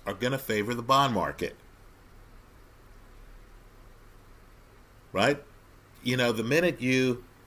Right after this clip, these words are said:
have a situation where you have a bond with a higher yield and suddenly they're cutting rates, that bond that you have with the higher yield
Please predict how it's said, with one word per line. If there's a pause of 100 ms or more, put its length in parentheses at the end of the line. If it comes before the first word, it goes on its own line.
have (640)
a
situation
where (760)
you
have
a
bond
with
a
higher
yield
and
suddenly
they're
cutting
rates, (1040)
that
bond
that
you
have
with
the
higher
yield